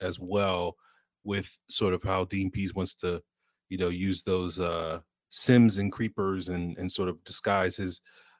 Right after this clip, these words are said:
uh, his blitzes and his pressure concepts and all these various things. And I think, you know, having edge rushers that can drop into coverage like Carter, like Ogundeji, um, you know, makes sense in that style of defense. So, I,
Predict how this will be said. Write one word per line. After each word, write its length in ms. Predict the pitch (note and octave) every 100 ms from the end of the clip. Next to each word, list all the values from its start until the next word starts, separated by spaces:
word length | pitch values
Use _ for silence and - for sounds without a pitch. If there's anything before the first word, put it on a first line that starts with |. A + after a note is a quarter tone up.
| _
uh, 200 | E2+ E2+
his 200 | E2 F#2
blitzes 440 | - G2+ - G2+ F#2
and 120 | F2+
his 100 | F2
pressure 320 | - G2 -
concepts 540 | - F#2+ F2+ F#2 -
and 100 | F2+
all 100 | F2
these 180 | F2 F2+
various 360 | F#2 F2+ F2 -
things. 300 | F#2 F2+ F2
And 100 | F2+
I 60 |
think, 280 | F2 G2 F#2+ - - - - _
you 100 | G#2+
know, 120 | F#2
having 560 | D#2+ A#2 A2+ A2+ G#2+ G2 _ _ _ _ -
edge 220 | B2+ A2+
rushers 320 | A2+ - G2+
that 140 | G2+
can 140 | - G2
drop 320 | F#2+ G#2 G2+
into 180 | G2+ F#2+
coverage 420 | - G#2 F#2+ F#2+
like 180 | F#2 G2+
Carter, 400 | - F#2+ F#2 F#2
like 260 | F#2 F#2 - - - -
Ogundeji, 800 | G2+ F#2+ F2+ G2 G2 F2+ F#2+ E2+ _ _ _ -
um, 640 | F2 F2+ F2+ E2+ F2 E2+ -
you 100 | A2+
know, 240 | G#2 G2 G2+
makes 280 | A2 A#2
sense 420 | - B2+ G2 - -
in 200 | B2 G2+
that 180 | G2
style 340 | - G#2+ F#2 F2+
of 80 | F2
defense. 440 | F#2+ F#2 F2+ -
So, 240 | - G2 - - -
I, 100 | -